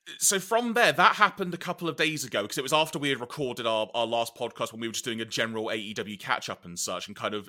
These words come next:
in a way, previewing to a degree All In.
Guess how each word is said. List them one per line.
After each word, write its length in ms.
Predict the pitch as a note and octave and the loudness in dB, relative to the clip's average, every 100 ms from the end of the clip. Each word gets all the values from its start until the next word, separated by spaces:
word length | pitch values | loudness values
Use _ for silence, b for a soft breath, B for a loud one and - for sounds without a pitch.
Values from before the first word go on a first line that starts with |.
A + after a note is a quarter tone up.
| - | -4
in 100 | F#3+ | 0
a 80 | D#3+ | 0
way, 340 | D3 C#3+ A#2 | 2 0 0
previewing 720 | - - C3 A2 G#2+ G2+ G2 | -8 -10 -8 -6 -6 -6 -6
to 140 | - G#2 | -6 -6
a 40 | |
degree 340 | F#2+ G#2+ G2+ | -8 -8 -8
All 260 | - G2+ G#2+ | -6 -4 0
In. 300 | A2 D#2 | -2 -4